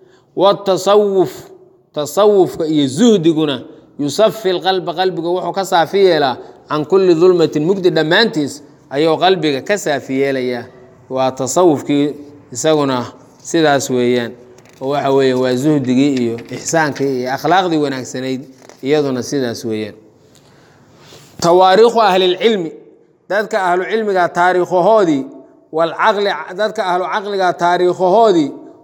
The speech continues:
wattuqaa, cabsida kuwa u saaxiibka taariikhahoodii, bihaa, taariikhdaasoo la bartana,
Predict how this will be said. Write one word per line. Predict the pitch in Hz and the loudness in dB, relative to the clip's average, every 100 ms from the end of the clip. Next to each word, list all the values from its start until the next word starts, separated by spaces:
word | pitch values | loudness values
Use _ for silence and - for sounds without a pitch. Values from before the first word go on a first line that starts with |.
| - | 0
wattuqaa, | 190 208 196 180 202 170 | 0 2 -2 2 2 4
cabsida | 180 151 208 190 | 2 0 0 2
kuwa | 208 202 | 2 0
u | |
saaxiibka | 190 170 196 185 185 175 | 0 0 0 0 0 0
taariikhahoodii, | 170 175 180 156 180 196 202 151 127 - - - - | 0 2 0 2 4 6 6 4 -2 -10 -20 -20 -8
bihaa, | 147 170 190 196 | -4 0 2 2
taariikhdaasoo | 180 175 170 190 185 185 196 - 180 | 0 0 0 0 0 0 0 0 0
la | 175 | 0
bartana, | 165 160 185 175 | -2 0 0 0